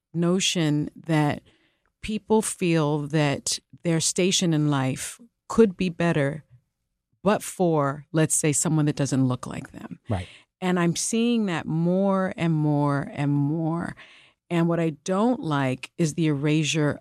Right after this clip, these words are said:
Speaker 1: of contributions of im-, immigrants, contributions of, uh, Black folks, contributions of, uh, Jewish people, because we saw things like that in Nazi Germany.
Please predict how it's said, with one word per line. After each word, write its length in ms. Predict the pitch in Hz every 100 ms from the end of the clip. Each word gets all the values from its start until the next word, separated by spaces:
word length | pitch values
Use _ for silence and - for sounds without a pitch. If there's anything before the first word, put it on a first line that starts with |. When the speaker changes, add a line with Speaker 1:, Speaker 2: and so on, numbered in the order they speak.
| -
Speaker 1:
of 380 | 151 139 131 -
contributions 1040 | - 170 147 160 131 160 175 - 180 180 175
of 100 | 185
im-, 200 | - 143 - 185
immigrants, 640 | 190 - 67 - - - - - - _
contributions 1120 | - 170 - 143 170 175 160 180 160 151 143 - -
of, 360 | 151 139 131 -
uh, 320 | 139 139 127 117 -
Black 280 | 139 135
folks, 680 | - - - - - - - -
contributions 1200 | 175 156 170 143 170 175 - 156 143 139 139 - - _ _ _ -
of, 680 | 160 151 143 143 139 - - _ _ -
uh, 340 | 156 147 127 139
Jewish 400 | 165 226 185 -
people, 380 | 127 123 85 -
because 720 | - - 175 165 151 147 143 - _ _ _ -
we 140 | 226
saw 320 | - 185 180
things 380 | 196 175 165 160
like 180 | 143 -
that 380 | 147 139 135 - -
in 160 | 160 147
Nazi 320 | 139 - 151
Germany. 540 | 185 190 143 160 -